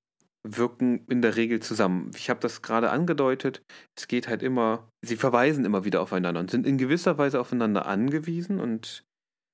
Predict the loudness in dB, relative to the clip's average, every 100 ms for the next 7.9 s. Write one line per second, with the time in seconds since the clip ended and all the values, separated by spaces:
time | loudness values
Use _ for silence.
0 | _ -10 -6 -4 -4 -6 -8 -2 0 2
1 | 0 -2 -2 -2 -4 -6 _ _ _ _
2 | _ -20 _ _ _ -2 2 4 4 2
3 | 0 0 -2 -2 0 -2 -4 -16 _ _
4 | _ _ _ _ _ _ -4 -2 -2 -2
5 | 0 2 2 0 -2 -6 _ _ _ _
6 | 2 2 2 -2 -6 -2 0 0 0 -2
7 | 0 -4 -2 0 2 2 2 0